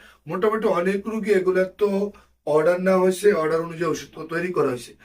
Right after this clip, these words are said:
আর বাকিগুলা হয়েছে যারা সরাসরি এসে সকাল থেকে আইসা দেখাইছেন এবং নিয়ে গেছেন। কোনো কোনো রুগীকে আমি সরাসরি ওষুধ দিই, কিন্তু কোনো কোনো রুগীকে ওষুধ দিই না,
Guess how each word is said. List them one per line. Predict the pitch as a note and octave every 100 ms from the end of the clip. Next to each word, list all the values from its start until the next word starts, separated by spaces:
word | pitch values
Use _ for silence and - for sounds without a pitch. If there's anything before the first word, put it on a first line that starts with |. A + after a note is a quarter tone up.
| - - -
আর | C3+ B2+
বাকিগুলা | D3 D3 F#3 F#3 F#3
হয়েছে | F3 F3 F#3
যারা | D#3+ D3+
সরাসরি | C#3+ C#3+ D#3 D#3+ E3
এসে | D#3+ D#3+
সকাল | - C#3 D#3 D#3+
থেকে | D#3+ D#3+ F#3+ G3+ - - - _
আইসা | C#3 C#3 D#3+
দেখাইছেন | D3 D3 D#3+ D#3+ F3+
এবং | D#3+ C#3+ C#3+
নিয়ে | D3+ F3
গেছেন। | D#3+ - A2+ _ - - _ -
কোনো | F3 G3+
কোনো | G3+ G#3+
রুগীকে | G3 F#3 G3 G#3+ G3+
আমি | G3
সরাসরি | D#3 E3 F3 F3+
ওষুধ | D#3+ C3+ D3 C3
দিই, | D3 C3+ - - _ -
কিন্তু | D3 C#3+
কোনো | D3 D#3
কোনো | D#3+ E3
রুগীকে | C#3+ C3+ D3 D3
ওষুধ | B2+ - C#3 -
দিই | C#3+
না, | D#3+ F3+